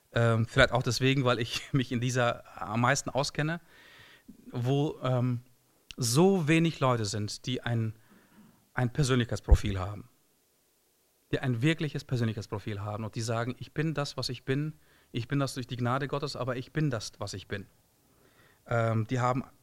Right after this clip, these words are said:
ein sehr, sehr zerstörtes Ich, ein sehr, sehr zerstörtes Selbstbewusstsein. Zweitens, Konzentration auf das richtige Verhalten.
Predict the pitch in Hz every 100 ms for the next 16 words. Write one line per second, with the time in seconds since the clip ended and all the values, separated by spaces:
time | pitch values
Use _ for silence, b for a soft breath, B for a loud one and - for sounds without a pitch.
0 | - 131 120 127 151 143 - 127 131 123
1 | 120 - - 117 - - 110 110 127 123
2 | 117 117 - 117 - 113 110 107 101 -
3 | - _ _ - 101 98 - 92 - _
4 | _ _ B B B - 135 123 110 -
5 | 147 - 143 - 180 165 139 135 143 147
6 | 135 120 107 101 90